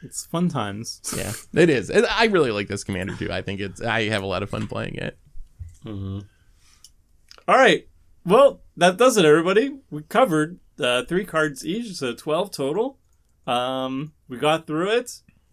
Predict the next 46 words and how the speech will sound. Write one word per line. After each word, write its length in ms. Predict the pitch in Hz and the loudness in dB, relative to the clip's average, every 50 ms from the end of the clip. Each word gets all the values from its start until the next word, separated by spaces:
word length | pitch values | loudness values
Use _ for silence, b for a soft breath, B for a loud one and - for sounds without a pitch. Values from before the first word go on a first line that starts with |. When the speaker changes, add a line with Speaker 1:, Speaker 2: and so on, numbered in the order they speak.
| - - - | -20 -16 -10
Speaker 1:
and, 440 | 147 147 151 160 160 160 165 165 160 | -6 -6 -4 -4 -4 -4 -6 -4 -2
uh, 360 | 165 160 165 165 165 170 170 | -2 -2 0 0 -2 -2 0
obviously 420 | - 180 202 214 226 - - 208 190 | 0 0 0 0 -4 -4 -4 -6 -6
this 140 | 165 151 156 | -6 -8 -12
is 120 | 160 147 | -14 -16
just 160 | 143 - - - | -18 -14 -8 -6
our 100 | 165 151 | -6 -6
favorite 560 | - - 143 147 151 131 147 147 131 117 _ _ _ _ | -6 -6 -4 -4 -4 -4 -4 -4 -4 -6 _ _ _ _
of 220 | - 156 147 127 117 | -8 -8 -8 -8 -8
the 60 | 120 | -10
year. 500 | 117 117 143 208 240 185 147 139 175 175 _ _ _ _ _ _ _ | -6 -4 -2 0 2 0 0 -2 -4 -8 _ _ _ _ _ _ _
So 280 | - - 147 131 131 | -10 -4 -2 -2 -2
let 180 | 135 135 156 165 | 0 -2 -2 -2
us 140 | 196 180 - | -4 -6 -6
know 200 | 165 170 185 208 | -4 -4 -2 -2
what 180 | 190 190 208 - | -2 -4 -6 -8
you 320 | - 175 240 302 302 262 _ _ | -6 -6 -4 -4 -4 -6 _ _
like 340 | - - 131 123 113 113 _ _ | -8 -6 -4 -4 -6 -8 _ _
the 80 | 139 | -6
most 360 | 127 123 117 110 110 110 - - | -4 -2 -2 -4 -4 -4 -8 -12
from 240 | - 131 117 110 110 | -8 -8 -8 -8 -8
this 200 | 107 98 - - | -10 -12 -10 -8
year. 380 | 110 104 104 101 98 98 95 _ _ _ _ _ | -8 -6 -6 -8 -10 -10 -14 _ _ _ _ _
Uh, 220 | - 123 120 120 127 | -10 -6 -6 -6 -6
leave 340 | 120 117 143 165 175 185 | -6 -8 -6 -6 -4 -4
a 80 | 185 185 | -6 -6
comment 360 | - - 156 165 175 190 185 | -6 -6 -6 -6 -6 -8 -8
with 280 | - 151 151 151 - _ _ | -6 -6 -6 -6 -8 _ _
your 140 | 147 147 | -10 -10
favorite 480 | 160 - - 143 139 143 139 151 147 - _ _ _ _ _ _ _ - | -10 -6 -6 -4 -4 -4 -6 -8 -10 -10 _ _ _ _ _ _ _ -16
commanders 560 | - 131 127 127 135 135 180 202 214 185 - | -10 -8 -6 -6 -6 -6 -6 -8 -8 -12 -16
from 480 | - - 135 131 131 127 127 131 131 _ _ | -14 -12 -10 -10 -10 -10 -12 -14 -16 _ _
twenty 240 | _ - 143 131 131 | _ -12 -10 -10 -10
twenty-two. 640 | 131 - 135 127 123 120 - - 131 131 139 202 220 - - - - - - - _ | -8 -10 -10 -10 -10 -12 -10 -8 -6 -4 -4 -6 -8 -10 -20 -20 -20 -20 -20 -18 _
I 80 | 151 139 | -6 -4
love 160 | 135 143 139 139 | -4 -4 -6 -8
to 60 | 135 | -14
check 220 | - - 147 127 | -8 -8 -6 -4
out 120 | 147 143 135 | -6 -8 -8
to 40 | 147 | -10
see 120 | - - 143 | -10 -10 -6
what 320 | 120 127 127 123 - _ | -6 -6 -6 -8 -12 _
people 400 | _ 127 131 120 135 131 123 120 120 | _ -10 -8 -4 -4 -4 -4 -4 -6
are 120 | 135 123 110 | -6 -8 -6
vibing 520 | 104 113 107 107 117 117 113 123 120 107 | -6 -6 -4 -4 -4 -6 -6 -8 -10 -8
with, 260 | 110 120 123 151 147 | -8 -6 -6 -6 -8